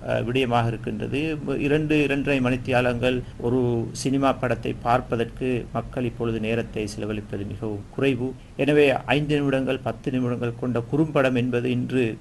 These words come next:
மிகவும் வளர்ந்து வருகின்ற ஒரு ஊடகமாக இருக்கின்றது. அந்த குறும்படத்தின் ஊடாக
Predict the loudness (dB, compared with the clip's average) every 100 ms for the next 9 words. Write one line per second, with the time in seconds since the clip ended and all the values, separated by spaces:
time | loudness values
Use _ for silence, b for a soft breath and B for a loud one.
0 | -6 0 0 2 2 2 2 0 -2 -4
1 | -4 -2 -2 -2 -2 -2 -2 -2 -4 -4
2 | -6 -4 -2 -2 -2 -6 B B B 0
3 | 0 2 2 2 4 2 2 0 4 4
4 | 4